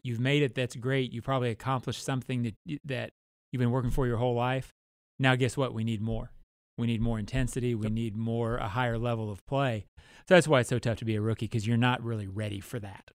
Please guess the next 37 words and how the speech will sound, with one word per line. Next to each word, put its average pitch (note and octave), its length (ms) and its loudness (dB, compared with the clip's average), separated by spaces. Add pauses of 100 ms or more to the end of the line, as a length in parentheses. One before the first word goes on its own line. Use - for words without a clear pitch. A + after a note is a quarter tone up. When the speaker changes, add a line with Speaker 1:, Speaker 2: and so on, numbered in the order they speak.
Speaker 2:
You D#3+ 140 4
mentioned F3 400 2
some C#3+ 220 2
of C3+ 60 2
these B2 380 0
third, C3+ 480 4
fourth-year B2+ 640 0
guys A#2+ 340 0
that C3 100 4
have B2+ 120 4
been C#3+ 180 -2
through C#3 200 2
this C3 180 2
before C3 400 0
that A#2+ 100 2
are A#2+ 60 0
just A#2+ 240 -6
trying C#3 180 -2
to A#2+ 60 -2
stick - 400 0
on B2+ 100 2
another A#2+ 300 2
team C3+ 320 -2
with B2 80 -2
the G#2+ 80 -2
Jaguars. A2 440 0
One G3+ 360 2
of A3+ 80 4
those C#3+ 160 4
guys B2 260 4
is G#2+ 80 -8
Trey C3+ 220 0
McBride, A#2 400 -2
Speaker 1:
Mm-hmm. E3 100 2 (400)
Speaker 2:
wide C3 220 2
receiver. B2 420 2
He's, C3+ 240 2